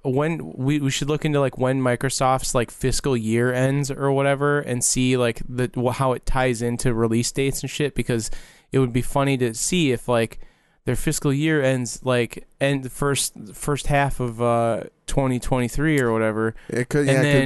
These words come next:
Speaker 2: could,
Speaker 1: then
Speaker 2: it could
Speaker 1: they
Speaker 2: be
Speaker 1: have
Speaker 2: March
Speaker 1: this
Speaker 2: or whatever even.
Speaker 1: massive spike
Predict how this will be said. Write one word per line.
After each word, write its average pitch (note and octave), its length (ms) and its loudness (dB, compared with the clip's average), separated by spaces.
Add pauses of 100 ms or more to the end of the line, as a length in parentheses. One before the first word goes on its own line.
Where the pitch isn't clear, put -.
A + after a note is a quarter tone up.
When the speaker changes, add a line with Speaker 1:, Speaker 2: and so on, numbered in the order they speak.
Speaker 2:
could, - 180 -14
Speaker 1:
then A2 100 -2
Speaker 2:
it B2 80 -4
could C#3 120 2
Speaker 1:
they C#3+ 100 4
Speaker 2:
be G#2 100 2
Speaker 1:
have G2+ 140 4
Speaker 2:
March C3 100 2
Speaker 1:
this A#2+ 180 2
Speaker 2:
or G#2 60 2
whatever F#2+ 380 2
even. G2 340 0
Speaker 1:
massive D3 800 0
spike - 800 0